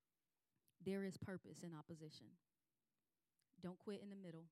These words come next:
The middle is where the miracle happens.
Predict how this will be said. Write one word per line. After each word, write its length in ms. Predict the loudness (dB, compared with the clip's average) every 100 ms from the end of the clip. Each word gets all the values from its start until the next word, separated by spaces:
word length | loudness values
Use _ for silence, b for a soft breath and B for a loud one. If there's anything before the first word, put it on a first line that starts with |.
| _ _ _ _ _ _ _ _ _ -4
The 60 | 0
middle 460 | 2 2 0 -2 -2
is 140 | -4
where 200 | 2 4
the 80 | 4
miracle 400 | 4 4 4 0
happens. 440 | -4 -4 -8 -12